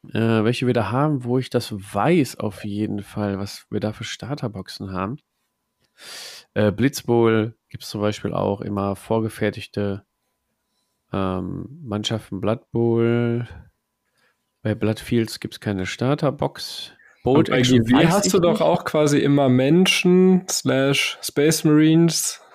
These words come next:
Speaker 2: slash Stormcast gegen irgendwas anderes, ne?
Speaker 1: Hm.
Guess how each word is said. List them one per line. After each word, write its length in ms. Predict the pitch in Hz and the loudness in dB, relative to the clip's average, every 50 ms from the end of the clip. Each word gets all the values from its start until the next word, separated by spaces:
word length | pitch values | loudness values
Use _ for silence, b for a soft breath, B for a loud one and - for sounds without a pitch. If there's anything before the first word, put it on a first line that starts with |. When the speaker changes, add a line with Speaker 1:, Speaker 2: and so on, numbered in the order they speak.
| b b | b b
Speaker 2:
slash 720 | - - - 131 131 139 139 135 127 123 - - - - - | -6 -2 0 2 2 2 2 2 2 2 0 -2 -2 -4 -6
Stormcast 960 | - - - 127 139 151 165 - - 160 151 160 160 165 165 - - - _ | -6 -2 0 2 2 2 2 2 0 0 0 2 2 0 0 -2 -8 -6 _
gegen 560 | - 131 131 131 131 135 135 135 135 131 B B B B B B B _ | 2 2 4 4 4 4 4 4 2 0 B B B B B B B _
irgendwas 320 | 135 127 123 127 123 - | 0 2 2 2 0 0
anderes, 500 | - 107 120 123 113 98 98 95 - - | 0 0 2 2 2 0 -2 -4 -6 -6
ne? 280 | 104 104 113 127 139 135 - B B B B B B B B B B B B | -4 0 0 2 0 0 -4 B B B B B B B B B B B B
Speaker 1:
Hm. 440 | 131 127 123 120 117 113 123 143 | -6 -4 -4 -4 -4 -6 -8 -10